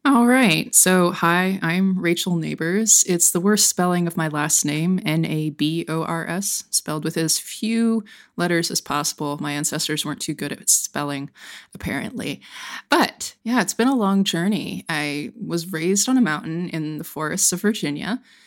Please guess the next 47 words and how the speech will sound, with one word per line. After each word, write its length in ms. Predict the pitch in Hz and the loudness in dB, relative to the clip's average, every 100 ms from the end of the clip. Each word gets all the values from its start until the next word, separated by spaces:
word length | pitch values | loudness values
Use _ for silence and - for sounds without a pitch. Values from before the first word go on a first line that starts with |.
| _ _ | _ _
I 360 | 160 151 147 151 | -4 -4 -4 -4
started 480 | 156 - 175 185 202 | -2 0 2 2 0
life 360 | 165 151 220 170 | 0 -2 -2 -2
as 100 | 165 | -2
a 40 | |
biology 680 | 151 156 156 151 151 - 151 | -2 -4 -2 -4 -4 -6 -6
nerd. 520 | 147 156 220 226 - - | -6 -4 -4 -6 -12 -12
I 160 | 208 170 | -8 -6
only 300 | 165 180 185 | -4 -2 -2
got 260 | 170 156 - | -2 -4 -2
access 460 | 147 190 - 156 | -4 -2 -2 -2
to 80 | - | -4
the 160 | 156 - | -6 -6
internet, 420 | 175 165 147 - | -4 -4 -6 -6
like, 160 | 151 147 | -6 -6
a 60 | |
decade 460 | 147 156 - 170 160 | -8 -10 -6 -6 -4
after 260 | 160 - | -6 -8
everybody 380 | - 151 151 147 | -8 -6 -6 -4
else 260 | 147 190 - | -2 -2 -2
did, 320 | 151 160 170 - | -4 -6 -8 -2
thanks 260 | 254 262 | -2 0
to 80 | 311 | -2
the 60 | 254 | 0
Bill 180 | 262 | 2
and 80 | 262 | 4
Melinda 300 | 262 254 254 | 4 4 0
Gates 320 | 226 240 247 | 0 -2 -2
Foundation. 760 | 226 180 147 - - 147 147 160 - | 0 0 0 -4 -6 -6 -6 -8 -6
They 120 | 170 | -4
had 120 | 196 | -2
this 220 | 185 - | -4 -4
huge 240 | 196 185 - | -6 -8 -8
grant 340 | 160 175 - | -6 -6 -8
that 140 | - | -8
went 160 | 156 156 | -6 -4
out 120 | 147 | -6
to 100 | - | -6
libraries 640 | 151 139 151 151 156 160 - - - - - - - | -8 -8 -6 -6 -4 0 -2 -2 -14 -20 -20 -8 0
all 220 | 185 196 | 4 4
over 460 | 175 175 156 147 143 | 2 0 -2 -2 -2
rural 360 | 156 170 160 | 0 2 0
America 640 | 151 151 175 165 147 151 165 | -2 -2 -2 -4 -6 -6 -6
that 220 | 151 - | -6 -6
provided 400 | 175 156 151 156 | -6 -4 -2 -4
them 200 | 151 147 151 | -6 -8 -6
with 320 | 147 - | -8 -8